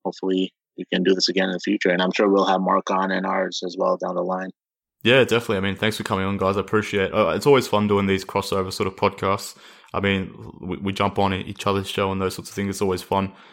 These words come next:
Speaker 2: I mean, it's always fun talking Bulls, but, uh, it's always good crossing over like that. So I appreciate you guys jumping on, and, and we'll definitely do it in future, again in the future.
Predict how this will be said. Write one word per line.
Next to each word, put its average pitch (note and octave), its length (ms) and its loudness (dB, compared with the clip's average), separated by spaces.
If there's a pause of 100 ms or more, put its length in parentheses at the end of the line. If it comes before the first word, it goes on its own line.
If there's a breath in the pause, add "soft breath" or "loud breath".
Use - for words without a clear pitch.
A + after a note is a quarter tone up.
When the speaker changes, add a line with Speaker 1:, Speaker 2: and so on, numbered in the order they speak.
(280 loud breath)
Speaker 2:
I - 40 -10
mean, A#2 80 6
it's A2+ 100 4
always C3+ 200 8
fun A2 220 2
talking G#2+ 300 2
Bulls, G2 320 0
but, G2+ 220 0
uh, F#2+ 180 2
it's G2 160 -4
always G2 180 2
good F#2+ 200 -8
crossing F2+ 340 -4
over F2+ 180 -2
like - 220 -6
that. F#2 180 -4
So G2 240 2
I G2 140 0
appreciate G#2+ 460 0
you G#2 80 -2
guys F#2+ 240 -2
jumping G2+ 280 -4
on, G#2 140 -2
and, G2 220 -4
and G2 120 -2
we'll G2 80 -4
definitely G2 260 -2
do F#2+ 180 -2
it - 20 -2
in F#2+ 60 -4
future, - 420 -6
again G2+ 220 2
in F#2+ 80 -2
the F2+ 60 -8
future. G2+ 280 -4